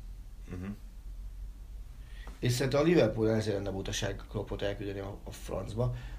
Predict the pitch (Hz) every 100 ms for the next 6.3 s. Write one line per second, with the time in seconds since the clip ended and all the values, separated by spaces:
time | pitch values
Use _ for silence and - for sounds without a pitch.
0 | - 143 143 165 151 120 117 107 90 90
1 | 135 123 113 165 170 123 120 127 113 104
2 | 104 - 131 120 107 - 104 101 - 110
3 | - 117 98 92 92 117 113 - 95 104
4 | 98 95 82 85 - - - - - -
5 | - 110 120 143 165 170 90 82 85 104
6 | 110 120 131